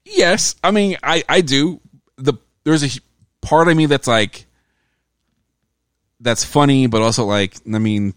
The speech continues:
not really. Like, okay, obviously we're in, we're in different times nowadays, and that kind of humor is not, or that sort of statement is not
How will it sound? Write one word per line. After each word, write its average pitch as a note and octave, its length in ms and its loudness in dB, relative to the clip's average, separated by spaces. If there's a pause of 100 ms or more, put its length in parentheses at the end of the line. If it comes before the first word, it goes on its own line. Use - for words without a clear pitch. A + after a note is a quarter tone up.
(100)
not G#2+ 440 -4
really. G#2 520 0
Like, F2+ 180 -4
okay, F2 300 -4
obviously F#2+ 460 -2
we're F2+ 140 -4
in, F#2 140 -8 (680)
we're G2+ 180 -2
in G2 120 0
different G#2+ 300 -4
times A2 440 -2
nowadays, A#2 720 -4 (260)
and F2 540 -8 (1500)
that G2+ 220 -2
kind G#2 180 -4
of F#2+ 100 -4
humor G2 360 -4
is F2 260 -6
not, F2+ 720 -6 (140)
or F#2+ 320 -4 (760)
that A#2 320 -2
sort A2 240 -2
of G2 80 -2
statement E2+ 840 -6
is F#2 220 -8
not F#2+ 580 -4